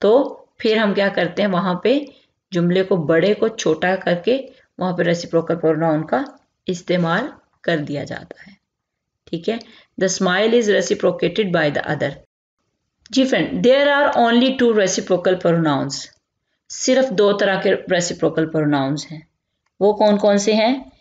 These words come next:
एक है each other और दूसरा है one another। Each other का मतलब है एक दूसरे, one and other का मतलब भी है एक दूसरे।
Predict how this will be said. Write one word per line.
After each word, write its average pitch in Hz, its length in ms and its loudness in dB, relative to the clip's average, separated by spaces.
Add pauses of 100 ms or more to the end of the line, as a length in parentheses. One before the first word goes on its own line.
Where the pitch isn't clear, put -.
(300)
एक 208 300 2
है 277 380 0
each 254 300 2
other 311 320 4 (1160)
और 190 140 2
दूसरा 196 400 2
है 247 180 2
one 208 420 2
another। 139 440 0 (1700)
Each 269 240 2
other 285 260 4
का 285 80 4
मतलब 240 380 2
है 269 180 0
एक 196 340 2
दूसरे, 277 640 2 (800)
one 156 480 0
and 220 380 -2
other 196 280 0
का 208 100 0
मतलब 175 320 0
भी 175 140 0
है 214 160 0
एक 170 420 -2
दूसरे। 143 400 -14